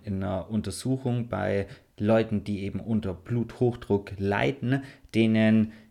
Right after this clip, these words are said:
über sechs Monate hinweg dreißig Gramm gemahlene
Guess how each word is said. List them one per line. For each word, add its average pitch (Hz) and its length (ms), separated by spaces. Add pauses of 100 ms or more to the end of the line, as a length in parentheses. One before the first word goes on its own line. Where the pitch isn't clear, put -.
über 107 240
sechs - 420
Monate 120 480
hinweg 104 560 (280)
dreißig 113 540
Gramm 107 440
gemahlene 95 720